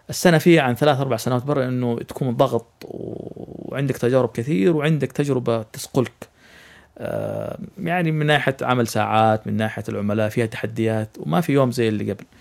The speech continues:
فبالنسبة لي في، في نهاية ماكنزي، في نهاية ألفين وتقريبا سبعتاش، ألفين وثمنتاش، بديت أفكر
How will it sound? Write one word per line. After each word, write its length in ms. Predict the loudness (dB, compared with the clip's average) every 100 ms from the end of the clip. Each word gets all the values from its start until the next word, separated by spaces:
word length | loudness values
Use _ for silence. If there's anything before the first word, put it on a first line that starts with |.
| -20 _ _
فبالنسبة 380 | 4 4 4 4
لي 180 | 4 4
في، 360 | 2 0 -2 -8 _ -20 -20 _
في 120 | 2
نهاية 280 | 6 6 4
ماكنزي، 580 | 0 2 2 4 2 0
في 240 | -2 -4 -2
نهاية 280 | 0 0 0
ألفين 420 | -6 -2 0 0
وتقريبا 680 | -4 -4 -4 -4 -4 -6 -8 -10
سبعتاش، 360 | -10 -6 -4 -4
ألفين 200 | -4 -4
وثمنتاش، 520 | -6 -6 -2 -2 -2
بديت 240 | 2 2 4
أفكر 380 | 2 0 -8